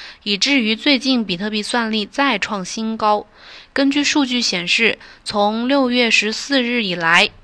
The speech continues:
比特币平均哈希率和挖矿难度呢，这两个数据已经都上涨了百分之六十左右。我们来做个推测，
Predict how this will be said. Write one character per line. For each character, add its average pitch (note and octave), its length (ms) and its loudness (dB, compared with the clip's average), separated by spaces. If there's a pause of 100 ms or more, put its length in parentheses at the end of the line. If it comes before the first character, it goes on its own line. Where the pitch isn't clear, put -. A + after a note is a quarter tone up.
(100)
比 F#3 100 -10
特 G#3 160 -8
币 G#3 140 -4
平 F#3+ 260 -6
均 A#3+ 180 -4
哈 A#3+ 280 -2
希 A#3+ 240 -4
率 A#3+ 240 -2
和 F#3 260 -2
挖 A3+ 160 4
矿 B3 240 -2
难 F#3 240 -4
度 A#3+ 200 -2
呢， F#3+ 120 -2
这 G#3+ 140 -2
两 E3+ 160 0
个 F#3+ 80 -4
数 A3 180 -4
据 G#3 160 -4
已 D#3+ 140 -4
经 G3+ 240 -8
都 A3 240 0
上 A#3 280 0
涨 E3 220 -4
了 E3+ 300 -4 (120)
百 F3 140 -8
分 G3+ 180 -8
之 A3 120 0
六 C4+ 200 2
十 E3+ 220 0
左 D3 160 -8
右。 E3+ 180 0 (840)
我 G3 100 -6
们 A3+ 140 -4
来 A#3+ 180 0
做 A#3+ 200 -2
个 A3+ 80 -6
推 B3+ 260 -2
测， B3+ 280 -4